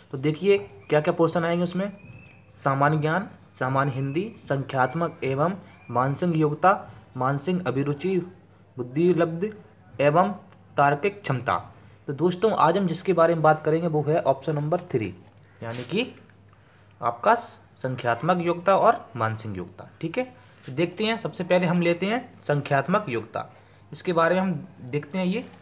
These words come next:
क्या क्या इसमें आएगा। तो मैंने यहाँ देखा संख्या पद्धति,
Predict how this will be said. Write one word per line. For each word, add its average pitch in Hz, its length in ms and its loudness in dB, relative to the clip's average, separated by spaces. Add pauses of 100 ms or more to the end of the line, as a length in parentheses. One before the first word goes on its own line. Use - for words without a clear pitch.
(120)
क्या 143 120 2
क्या 147 160 0
इसमें 151 220 0
आएगा। 151 260 0 (1500)
तो 175 60 -4
मैंने 196 240 0
यहाँ 202 140 4
देखा 185 320 2 (520)
संख्या 165 400 4
पद्धति, 127 480 0